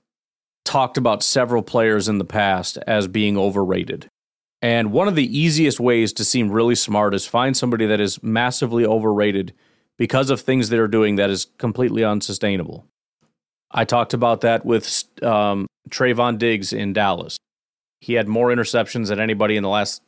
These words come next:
friggin', like, twenty years. It was ridiculous. That's not sustainable. Now, he might have a higher average from that point forward than your average guy. I mean, I'm not saying interceptions can't be a skill,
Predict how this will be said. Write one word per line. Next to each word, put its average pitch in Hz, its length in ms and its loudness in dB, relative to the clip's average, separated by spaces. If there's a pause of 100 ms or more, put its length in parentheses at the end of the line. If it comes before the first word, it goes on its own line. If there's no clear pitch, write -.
friggin', 98 560 -6
like, 95 160 -6
twenty 110 280 -2
years. 92 340 -2
It 95 60 -10
was 92 180 -14
ridiculous. 101 720 -6 (460)
That's - 300 -2 (120)
not 135 380 0
sustainable. 131 840 -2
Now, 123 140 0
he 151 140 2
might 170 180 2
have 143 160 2
a 107 120 2
higher 120 480 2 (440)
average 120 720 0
from 113 380 -2
that 113 420 0
point 120 260 -2
forward 110 600 0
than 107 180 0
your 107 160 0
average 95 380 -2
guy. 110 340 -2
I - 20 -8
mean, 113 140 -4
I'm 123 80 -2
not 117 160 -2
saying 110 300 0
interceptions 107 600 -6
can't 110 220 -4
be 107 160 -2
a 85 40 -6
skill, - 500 -2